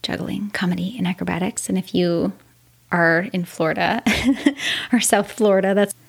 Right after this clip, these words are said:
that's where we, where we will be for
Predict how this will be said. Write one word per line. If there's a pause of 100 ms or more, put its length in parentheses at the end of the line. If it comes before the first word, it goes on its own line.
that's
where
we, (240)
where
we
will
be
for